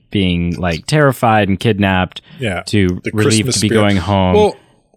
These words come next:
Speaker 1: to calling
Speaker 2: yeah,
Speaker 1: his,
Speaker 2: well
Speaker 1: the fact that I like that they addressed, they're like, "Oh, yeah, we need to, we need to put a satellite dish on the front of the ship that explains why he's getting <laughs> cell service."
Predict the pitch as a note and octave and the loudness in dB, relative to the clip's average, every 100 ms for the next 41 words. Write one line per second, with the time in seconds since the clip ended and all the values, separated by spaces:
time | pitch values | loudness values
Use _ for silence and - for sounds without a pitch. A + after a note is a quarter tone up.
0 | _ - A2 F#2+ B2 C3 C3 B2+ A#2 - | _ -2 -2 0 0 2 4 2 2 2
1 | F#3 - E3 E3+ D#3 C#3+ - C3 C#3 C#3+ | 0 2 0 0 0 0 0 0 2 4
2 | C#3+ C#3+ D#3 C#3 C#3 B2 A2+ G2 G#2+ G2 | 2 2 -2 0 2 2 2 0 0 2
3 | F#2+ - - - A2+ G#2+ G2+ B2+ A#2 G#2+ | 0 -2 -10 -4 0 2 2 2 2 4
4 | G#2 G#2 G#2 G2 G#2+ G2 F#2+ - - _ | 2 2 2 2 0 2 0 -4 -20 _
5 | A2 A#2+ B2 A#2 B2+ A2+ A#2+ A2 G#2 G2 | 0 2 2 2 2 2 2 2 2 2
6 | F2+ G#2 - G#2 G2 - G#2 G2 F#2+ - | 0 0 2 0 0 0 0 2 0 0
7 | A2+ F#2 - E2+ - - G#2 F#2+ F#2 F#2+ | -4 -4 -4 -4 -6 -4 0 0 0 -2
8 | F2+ F#2 F#2 F2+ G2+ F2 - - - F3+ | -2 0 0 -2 -4 -6 -6 -6 0 0
9 | - - B2+ - - - C3+ B2 - - | 0 -4 -6 -4 -4 -4 -4 -4 -6 -8
10 | - | -8